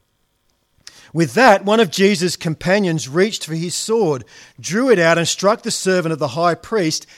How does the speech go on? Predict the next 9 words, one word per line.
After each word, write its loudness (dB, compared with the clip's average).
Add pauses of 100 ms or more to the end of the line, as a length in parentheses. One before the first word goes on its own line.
(160)
cutting -6
off -10
his -10
ear." -6 (3500)
And -8
with -10
that -10
violent -4
response, -6